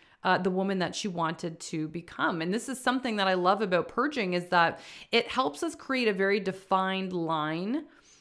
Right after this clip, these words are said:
about where we're going. Because the reason a lot of women create confusion for themselves in their closet is because they're straddling two worlds. You're straddling an old version of yourself with your clothing that you know you don't love, you don't really wear, it's not representative of who you are.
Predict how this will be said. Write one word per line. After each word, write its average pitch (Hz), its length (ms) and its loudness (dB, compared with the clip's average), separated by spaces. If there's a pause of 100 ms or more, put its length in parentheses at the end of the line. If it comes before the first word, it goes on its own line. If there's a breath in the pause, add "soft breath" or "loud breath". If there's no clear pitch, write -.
(160 loud breath)
about 196 360 6
where 190 260 6
we're 185 160 2
going. 151 420 -2
Because 196 280 -2
the 208 80 2
reason 254 420 0
a 330 60 2
lot 202 220 6
of 208 80 4
women 196 260 2
create 185 540 0
confusion 226 480 -4
for 208 140 0
themselves 175 480 0
in 185 80 -2
their 160 100 -4
closet 185 420 2
is 170 100 -6
because 180 240 -8
they're 214 120 -2
straddling 208 680 -2
two 202 240 -4
worlds. 170 520 0 (280 loud breath)
You're 208 120 -4
straddling 254 580 4
an 190 160 0
old 226 320 2
version 277 320 2
of 233 160 0
yourself 254 480 -2
with 247 160 -4
your 214 140 0
clothing 226 420 0
that 202 140 -2
you 214 120 -2
know 202 440 4
you 202 120 0
don't 175 280 2
love, 226 380 6
you 196 80 0
don't 170 140 0
really 165 240 0
wear, 233 420 4
it's 220 140 -2
not 165 240 2
representative 170 540 0
of 151 80 -6
who - 140 -4
you 165 180 -2
are. 226 300 6